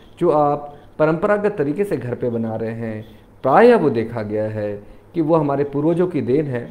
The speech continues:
वो बिल्कुल healthy होता है। तो सबसे पहले तय हो गया कि खाना कौन दे रहा है, फिर बात आती है कि आपका बच्चा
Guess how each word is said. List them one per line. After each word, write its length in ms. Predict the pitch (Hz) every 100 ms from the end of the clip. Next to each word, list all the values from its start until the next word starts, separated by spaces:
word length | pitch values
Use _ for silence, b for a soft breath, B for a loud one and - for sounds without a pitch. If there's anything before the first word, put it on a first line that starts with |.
| 156
वो 100 | 156
बिल्कुल 360 | 131 123 139 110
healthy 280 | 104 104
होता 280 | 104 101 95
है। 120 | 98 - - - b b b b -
तो 80 | 151
सबसे 280 | 185 214 214
पहले 280 | 196 196 208
तय 220 | 180 175
हो 140 | 180 175
गया 140 | 190
कि 120 | 196
खाना 320 | 196 131 127 160
कौन 220 | 170 170
दे 120 | 175
रहा 120 | 175
है, 180 | 180 208 B B B B -
फिर 140 | 254
बात 340 | 175 190 214 -
आती 300 | 147 - 190
है 200 | 170 185 214 B B B -
कि 140 | -
आपका 340 | 160 175 - 226
बच्चा 500 | 143 139 - 165